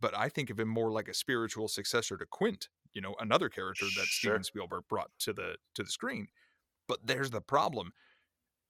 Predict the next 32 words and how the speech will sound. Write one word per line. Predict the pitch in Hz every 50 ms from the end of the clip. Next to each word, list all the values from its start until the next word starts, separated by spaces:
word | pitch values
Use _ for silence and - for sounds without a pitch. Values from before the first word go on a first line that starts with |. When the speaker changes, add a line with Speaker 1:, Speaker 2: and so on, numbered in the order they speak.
| _ _ _ _ _ _ _ _ -
Speaker 1:
is | 131 135 117 113
that | 123 117 - -
there | 117 113 117 113
was | 113 113 101 107 110 - - - - _ _ -
very | 120 120 117 127 139 160 175 180 185 180
little | 156 143 143 156 156 147 139 139 139 143 139 - _ _ _ _ _ _ _ -
awe | 107 110 113 104 92 80 - - - - - _ _ _ _ _ _ _ _ -
in | 123 120
the | 117 110
eyes | - 104 107 107 110 107
of | 113 92
anybody | 107 104 104 92 101 95 92 90 - -
on | - 104 98 95 92
that | 87 85 85
island. | 80 87 - - - - - - _ _ _ _ _ _ -
Speaker 2:
Yeah, | 110 104 95 127
Speaker 1:
Nobody | 143 143 143 151 139 131 123 113
Speaker 2:
very | 117 127 123
Speaker 1:
approached | 117 110 - 135
this | 117 104 -
Speaker 2:
cynical. | 104 95 95 -
Speaker 1:
movie | - - - - _ - - - -
with | 120 123 120
awe. | - 185 113 - - - - - _ _ _ _ _ _ _ _ _ _ _ _ _ _ _ _ _ _ _ _ _ _ _ _ _ _ _ - - _ -
And | 127 123 120 117 113
Speaker 2:
Yeah. | 117 123 104 87 - - _ -
Speaker 1:
the, | 123 120 117 117 110 -
the | 113 120 113
kid | - - 190 180 160 -
perspective | 143 123 - - 104 104 - 110 107
is | 110 104
also | 110 107 107 - - 107 104 101